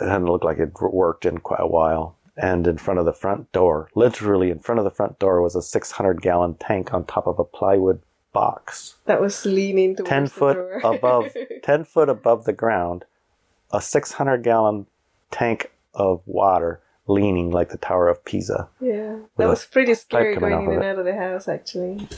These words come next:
Speaker 2: Yeah.
Speaker 1: Yeah, so, mm, I was thinking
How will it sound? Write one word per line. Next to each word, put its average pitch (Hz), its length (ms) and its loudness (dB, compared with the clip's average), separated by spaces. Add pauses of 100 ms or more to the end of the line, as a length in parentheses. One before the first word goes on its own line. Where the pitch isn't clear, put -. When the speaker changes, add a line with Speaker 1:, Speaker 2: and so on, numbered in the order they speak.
(160)
Speaker 2:
Yeah. 214 80 -6 (720)
Speaker 1:
Yeah, 101 220 4
so, 135 360 0 (240)
mm, 302 380 2 (160)
I 302 80 4
was 311 160 2
thinking 269 460 0